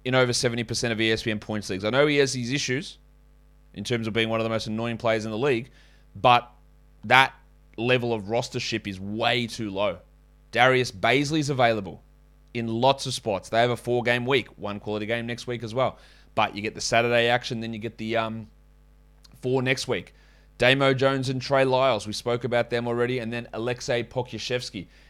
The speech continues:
is another pretty good E S P N Points League stream for tomorrow's games across the N B A. But I've got to tell you now about college basketball, 'cause it's, that's what the time. The tournament is here. Is your school going well?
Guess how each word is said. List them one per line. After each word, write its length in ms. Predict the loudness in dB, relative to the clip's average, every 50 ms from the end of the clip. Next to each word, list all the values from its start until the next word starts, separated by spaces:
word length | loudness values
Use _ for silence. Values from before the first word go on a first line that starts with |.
| -20 -16
is 140 | -12 -8 -6
another 360 | -4 -4 0 0 0 2 0 -2 -4
pretty 340 | -8 -8 -2 -2 -2 -2 0
good 260 | 0 0 0 0 -2 -6 -6 -2
E 180 | 0 2 2
S 120 | 2 0 0
P 200 | -4 -2 -2 0
N 200 | 0 -2 -4 -6
Points 400 | -10 -8 -4 -4 -4 -4 -4 -2
League 200 | -2 -2 -2 -2
stream 420 | -6 -4 -2 -2 0 0 -2 -4 -8 -12 -18 -20 -20 -20 _ _
for 160 | -4 -4 -4
tomorrow's 640 | -4 -4 -4 0 2 4 4 6 4 4 0 -4 -8
games 520 | -8 -4 -2 0 0 0 -2 -4 -6 -8 -10
across 420 | -12 -16 -10 -6 -6 -4 -4 -6 -8
the 260 | -8 -6 -4 -4 -2
N 120 | -4 -4
B 180 | -6 -6 -4 -2
A. 140 | -2 -2 -2
But 140 | -2 -2 -4
I've 140 | -4 -4
got 80 | -4 -6
to 80 | -6 -6
tell 220 | -6 -6 -6 -6
you 140 | -4 -6 -8
now 260 | -8 -6 -8 -8 -8 -10 -16 -18 -16
about 340 | -8 -4 -2 -2 -2 -4 -8
college 400 | -8 -2 0 2 2 2 0 -2
basketball, 380 | -4 -4 -4 -6 -6 -10 -12
'cause 160 | -10 -8 -8 -8
it's, 260 | -8 -8 -8 -10 -6
that's 320 | -4 -4 -4 -4 -6 -8
what 60 | -8
the 80 | -8 -8
time. 280 | -4 -2 -2 -2 -2 -4
The 80 | -6
tournament 460 | -8 -4 -4 -2 -2 -2 -2 -4 -6 -4
is 200 | -6 -4 -4 -2
here. 280 | 0 2 2 2 2 0 -4 -16 -20 -20 -20 _ -20 _ _ _ _ _ -20 _ _ -20 _ _ _ _ -10
Is 140 | -8 -4
your 140 | 0 0 0
school 320 | 0 0 0 0 2 2 2
going 340 | 4 4 2 2 2 0
well? 360 | 4 4 4 4 4 0 -8